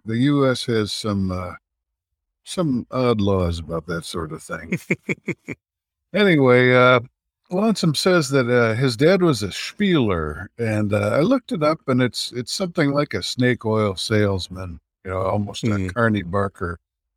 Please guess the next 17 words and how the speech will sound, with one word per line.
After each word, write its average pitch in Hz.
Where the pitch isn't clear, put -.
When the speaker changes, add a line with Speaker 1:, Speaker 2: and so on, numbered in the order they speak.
Speaker 1:
type 104
guy 95
trying 98
to 90
sell 95
stuff. -
You 98
know, 90
he 107
gives 107
the 110
example 104
of 95
his 98
dad 104
saying, 107
uh, 98